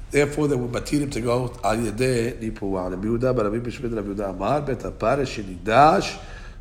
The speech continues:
tahor. Not only that, but a Beit HaPares, uh, if it was trampled on, if people treaded it, then it's permissible to walk into it even without nipuah. Why?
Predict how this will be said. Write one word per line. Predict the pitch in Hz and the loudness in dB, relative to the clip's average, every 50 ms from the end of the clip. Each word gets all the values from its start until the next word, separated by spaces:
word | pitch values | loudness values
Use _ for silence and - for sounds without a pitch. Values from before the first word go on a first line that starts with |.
| - - | -6 0
tahor. | - 123 110 101 101 98 95 90 87 87 85 82 - | 2 4 4 4 4 2 2 0 0 -2 -4 -6 -4
Not | 101 120 | -2 0
only | 147 147 139 120 120 | 0 2 2 2 4
that, | 135 165 170 139 - - - - - - - - | 4 6 6 6 4 4 0 -8 -12 -14 -8 -4
but | - 107 107 | 0 0 0
a | 101 | 2
Beit | 107 113 101 | 2 0 0
HaPares, | - 107 98 - - 131 156 - - 170 156 147 147 131 - - - - - - - - - - - - | 0 0 -2 2 4 4 4 6 4 4 4 4 4 2 0 -4 -8 -10 -12 -14 -14 -14 -16 -16 -6 -2
uh, | 113 107 107 107 104 104 101 101 95 95 92 - - | 0 2 4 4 4 4 2 0 0 -2 -4 -6 -6
if | 117 107 - | -8 -6 -4
it | 113 110 | -6 -4
was | 107 107 101 - | -4 -4 -6 -6
trampled | - - - 143 185 208 180 - 123 104 107 | -6 -4 -4 -2 -2 -2 -2 -2 -4 -2 -2
on, | 98 101 - 110 | -4 -4 -6 -8
if | - | -10
people | - 143 139 - 135 127 123 | -10 -12 -10 -8 -8 -8 -6
treaded | - - - 165 175 190 170 131 | -6 0 4 4 4 4 4 2
it, | 120 117 117 - - - - - - - | 2 0 0 -2 -6 -12 -14 -14 -14 -4
then | - 139 147 | -2 -2 0
it's | 139 - - | 0 -2 -4
permissible | - - 131 151 160 - 147 147 | -2 -2 -2 0 0 0 0 0
to | 135 139 135 | -2 0 0
walk | 139 151 147 - 143 | 0 0 0 0 -2
into | 127 - 143 | -4 -2 -4
it | 139 139 - | -4 -4 -4
even | 156 143 147 143 | -4 -4 -2 -4
without | 156 151 - - - 180 175 147 - - 143 | -4 -4 -2 2 4 4 4 4 2 -2 -6
nipuah. | 127 - - - 139 131 - - | -6 -6 -4 -2 -2 -2 -2 2
Why? | 110 117 120 120 139 - | 4 6 6 6 6 4